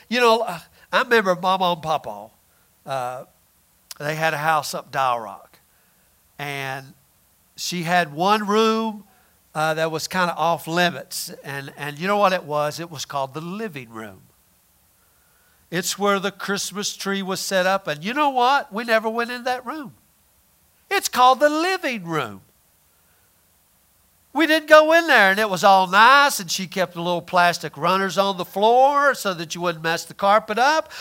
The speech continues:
but nobody went in there. But you know where all the fun took place? The kitchen table. She had a couple old bar stools set around there, and we'd sit around and talk and laugh, and that's where the fun took place. You've been invited to the kitchen table,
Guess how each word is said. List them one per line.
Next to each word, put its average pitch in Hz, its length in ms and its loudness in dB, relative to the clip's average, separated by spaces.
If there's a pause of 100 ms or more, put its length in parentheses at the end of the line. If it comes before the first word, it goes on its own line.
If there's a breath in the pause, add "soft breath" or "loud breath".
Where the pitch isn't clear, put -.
(100)
but 330 180 4
nobody 311 460 8
went 302 220 0
in 311 160 2
there. 240 200 4 (220 loud breath)
But 226 180 4
you 302 80 2
know 311 160 4
where 277 180 10
all 254 200 8
the 196 100 2
fun 254 400 6
took 254 240 2
place? 254 560 0 (500)
The - 60 -20
kitchen 123 380 -12
table. 107 400 -16 (1900)
She - 160 -6
had 170 80 2
a 156 60 -6
couple 175 340 -2
old 170 160 -2
bar 165 300 4
stools 170 320 -6
set 170 240 -2
around 170 340 0
there, 170 380 0
and 147 160 -8
we'd 160 220 -8
sit 160 220 -2
around 160 360 -2
and 151 100 -14
talk 165 400 2
and 151 140 -10
laugh, 165 400 2
and 147 80 -6
that's 233 280 4
where 220 160 4
the 226 120 -6
fun 311 340 8
took 214 240 -2
place. 160 320 -2 (300 loud breath)
You've 311 320 2
been 277 200 8
invited 254 760 8
to 233 120 2
the 214 120 -2
kitchen 277 580 -2
table, 311 800 2